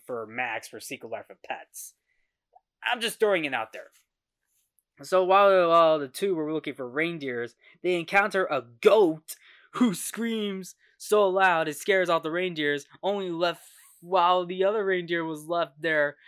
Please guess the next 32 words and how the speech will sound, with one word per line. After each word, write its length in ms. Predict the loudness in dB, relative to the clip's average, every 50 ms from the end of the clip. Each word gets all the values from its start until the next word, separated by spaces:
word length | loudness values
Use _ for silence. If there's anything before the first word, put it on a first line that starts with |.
| -20 -20 -20 -20 -20 -6
It 80 | -2 0
was 240 | 2 2 2 0 -4
Fred, 560 | -8 -2 2 4 4 4 4 2 0 -2 -4 -10 _ _ _ _ _ _
Fred 280 | -2 0 0 -2 -4
the 80 | -6 -6
reindeer, 720 | -4 -4 -4 -4 -4 -6 -6 -4 -2 0 0 0 0 0
and 100 | 0 -2
then 100 | -4 -4
the 80 | -6 -6
Grinch 300 | -2 0 0 0 0 -2
makes 160 | -6 -8 -8
a 60 | -8
pretty 320 | -12 -8 -8 -6 -6 -6 -10 _
cl-, 220 | -20 -20 -20 -20 _ _ -10
pretty 200 | -6 -4 -4 -4
ma-, 160 | -4 -4 -4 -6 -6
pr-, 240 | -6 -4 -4 -4 -4
makes 200 | -4 -6 -6 -6
a 60 | -8
joke, 240 | -8 -4 -2 -2 -2
it's 100 | -2 -2
like, 160 | -6 -6 -6 -10 _ _
"Wow, 300 | -4 -2 -2 -2 -4 -8 _ _ _ _
he 100 | -14 -10
might 200 | -8 -6 -4 -4
have 100 | -6 -6
ate 120 | -10 -10
the 120 | -10 -12 -10
other 140 | -10 -10
Santa 280 | -8 -6 -6 -4 -4 -6
Claus." 300 | -8 -10 -12 -12 -6 -4
Like, 180 | -4 -4 -4